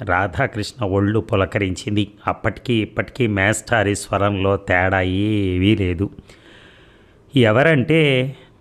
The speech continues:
మళ్ళీ లోపల నుంచి ప్రశ్న. "నేను మాస్టారు," అని ఏం చెప్పాలో తోచక, "తలుపు తీయండి,"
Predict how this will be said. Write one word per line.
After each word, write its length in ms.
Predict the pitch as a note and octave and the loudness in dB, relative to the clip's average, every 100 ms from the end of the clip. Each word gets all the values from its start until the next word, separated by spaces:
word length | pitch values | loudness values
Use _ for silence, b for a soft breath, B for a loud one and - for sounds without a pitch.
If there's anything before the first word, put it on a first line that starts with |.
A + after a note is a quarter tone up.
| - | -4
మళ్ళీ 380 | G2 A2 A#2 A#2 | -2 0 0 2
లోపల 320 | G#2 G2 A2 | 2 0 -2
నుంచి 300 | G#2+ G#2 A#2 | -2 -2 -4
ప్రశ్న. 500 | - G2 - G#2+ F2 - - - A2 | -2 -2 -2 -4 -6 -10 -20 -6 0
"నేను 220 | A#2+ E3+ | 2 4
మాస్టారు," 680 | D#3 C#3 C3+ A#2+ G2 C3 C3 - - | 2 2 -2 0 -2 -2 -6 -16 -4
అని 400 | G#2+ A#2 G#2+ A#2 - | 2 2 2 -4 -4
ఏం 180 | G2+ A#2+ | 0 0
చెప్పాలో 420 | - A#2+ G#2+ F#2+ | -2 -2 0 0
తోచక, 680 | F#2+ G#2 A2 - B2 F#2+ F#2+ - - - | 0 -2 -2 -2 -2 0 -2 -8 -20 -4
"తలుపు 240 | A2 A#2+ E3 | -2 0 0
తీయండి," 580 | E3+ C3+ A2 B2+ D3+ | 2 2 0 -2 -2